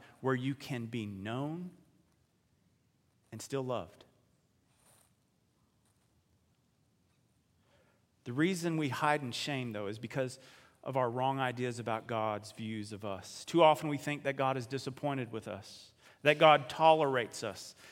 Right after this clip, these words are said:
that God loves us, but he doesn't really like us. But I remind you again of the truth. God's character is holy love. You're created in the image of God,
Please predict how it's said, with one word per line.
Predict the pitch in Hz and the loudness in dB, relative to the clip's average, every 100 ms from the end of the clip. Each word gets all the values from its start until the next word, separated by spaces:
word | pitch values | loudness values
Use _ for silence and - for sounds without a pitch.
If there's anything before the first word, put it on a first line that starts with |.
| - | 6
that | 165 165 - - - | 10 10 8 -10 8
God | 165 165 | 10 12
loves | 175 208 196 | 12 12 10
us, | 202 | 0
but | - 170 | 0 -2
he | |
doesn't | 156 160 | 0 2
really | 151 135 | 2 2
like | 113 110 104 | 2 2 0
us. | - - - - - - - - _ _ _ _ _ _ _ _ _ _ _ _ _ _ _ _ _ _ - | -10 -10 -14 -14 -16 -18 -18 -20 _ _ _ _ _ _ _ _ _ _ _ _ _ _ _ _ _ _ -4
But | 120 | 0
I | |
remind | 120 120 127 131 | 2 2 0 0
you | 135 | -2
again | 127 123 | -4 -4
of | 113 | -6
the | |
truth. | 117 - 92 - - _ - - _ | -8 -10 -10 -14 -20 _ -20 -20 _
God's | 127 123 120 | -2 -2 -2
character | - 135 135 147 | -4 -2 -2 -4
is | 143 | -8
holy | - 135 143 | -4 -4 -4
love. | 147 101 101 - - _ _ _ - | -4 -6 -8 -16 -20 _ _ _ -10
You're | 127 | -6
created | 117 - 143 135 131 143 | -6 -6 -2 0 0 -4
in | 139 | -6
the | 135 | -4
image | 131 135 | -4 -6
of | 143 | -8
God, | 131 92 87 | -8 -10 -10